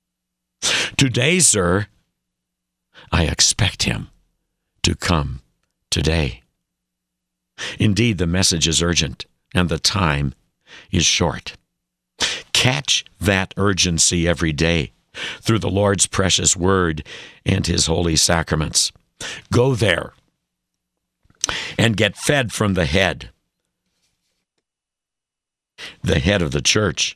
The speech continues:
Jesus Christ himself. The bottom line is Christ.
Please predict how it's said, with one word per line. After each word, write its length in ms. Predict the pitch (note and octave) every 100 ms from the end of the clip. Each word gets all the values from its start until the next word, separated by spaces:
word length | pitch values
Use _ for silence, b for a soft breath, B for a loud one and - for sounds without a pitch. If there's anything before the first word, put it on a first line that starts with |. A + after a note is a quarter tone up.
| _
Jesus 380 | - E2 D#2 D#2
Christ 340 | - D#2 D2 -
himself. 560 | D2 - E2+ D2 - _ _ _ _ _ _ _
The 80 | -
bottom 280 | C2+ C#2+ C#2
line 220 | D2+ D2
is 140 | C2
Christ. 420 | - C2+ C2 -